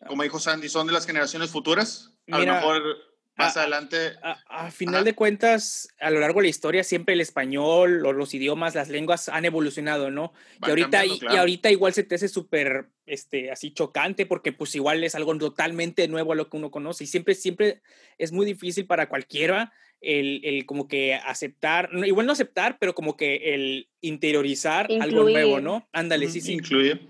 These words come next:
Speaker 2: Sí, sí, sí, interiorizar, mm, porque que ya lo hagas y que, por ejemplo, que estemos así platicando normal y que lo vayas diciendo, este, como así, fluyendo, ¿no? Que ya fluye en ti.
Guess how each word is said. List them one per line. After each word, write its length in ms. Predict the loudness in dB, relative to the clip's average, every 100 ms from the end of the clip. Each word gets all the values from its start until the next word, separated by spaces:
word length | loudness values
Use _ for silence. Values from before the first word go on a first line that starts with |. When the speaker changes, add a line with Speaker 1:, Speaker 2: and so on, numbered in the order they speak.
| -10
Speaker 2:
Sí, 160 | -6
sí, 100 | -6
sí, 100 | -4 -4
interiorizar, 720 | -2 0 0 0 0 0 -4
mm, 340 | -8 -10 -10
porque 360 | -10 -6 -6 -6
que 100 | -2
ya 80 | 0
lo 180 | 2 2
hagas 340 | 2 -2 -6
y 40 |
que, 200 | -4 -4 -4
por 100 | -8
ejemplo, 160 | -12
que 80 | -14
estemos 240 | -6 -6
así 100 | -6
platicando 400 | -8 -6 -6 -4
normal 320 | -4 -4 -6 -6
y 40 |
que 140 | -6
lo 160 | -4 -4
vayas 220 | -4 -6
diciendo, 460 | -6 -10 -8 -8 _ _ _ _
este, 520 | -14 -10 -6 -6 -6 -10 _ -12
como 520 | -8 -4 -2 -4 -6 _ _
así, 340 | -16 -4 -4 -4
fluyendo, 460 | -2 2 2 0
¿no? 180 | -6 -8
Que 100 | -8
ya 60 | -8
fluye 220 | -4 -6
en 100 | -6
ti. 240 | -8 -10